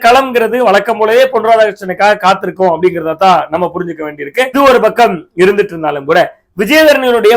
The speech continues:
பொலிட்டிக்கல் கேரியரை பொறுத்த வரைக்கும் அவங்க இப்ப பாஜக கிட்ட வைத்திருக்கக்கூடிய டிமாண்ட் அப்படிங்கிறது நமக்கு ஒரு ராஜ்யசபா தாங்க அப்படிங்கக்கூடிய ஒற்றை டிமாண்டா தான் இருக்கும். அப்படியே அவருக்கு ஒரு அதிர்ஷ்டம் அடிச்சிச்சுன்னா, எல் முருகனை மாதிரி ஒரு டபுள் ஜாக்பாட் அடிச்சிச்சுன்னா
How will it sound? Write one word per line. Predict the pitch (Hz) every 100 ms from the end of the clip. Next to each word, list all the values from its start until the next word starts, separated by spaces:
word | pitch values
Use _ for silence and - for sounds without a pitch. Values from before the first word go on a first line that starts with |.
| 226
பொலிட்டிக்கல் | 233 247 247 220 170 196
கேரியரை | 196 190 165 151
பொறுத்த | 147 147
வரைக்கும் | 151 165 165 - _ _ 190
அவங்க | 254 277
இப்ப | 254 214 180
பாஜக | 226 262 277 254 226
கிட்ட | 214
வைத்திருக்கக்கூடிய | 196 196 196 185 180 175 185
டிமாண்ட் | 214 254 214 170
அப்படிங்கிறது | 170 170 147 147 202 151 - _ _ _
நமக்கு | 147 202 202
ஒரு | 170
ராஜ்யசபா | 180 247 302 302 262 233
தாங்க | 214 202 202 190 -
அப்படிங்கக்கூடிய | 175 190 180 175 214 185
ஒற்றை | - 196 175
டிமாண்டா | 175 175 156 156
தான் | 165 147 131
இருக்கும். | 135 113 - _ _ -
அப்படியே | - - 247 277
அவருக்கு | 247 214 202
ஒரு | 180
அதிர்ஷ்டம் | 190 269 - 269 208
அடிச்சிச்சுன்னா, | 185 185 185 190 175 156
எல் | 220 247
முருகனை | 233 214 185
மாதிரி | 214 214
ஒரு | 175 160
டபுள் | 190 262 220
ஜாக்பாட் | 208 - 180 160
அடிச்சிச்சுன்னா | 160 165 156 180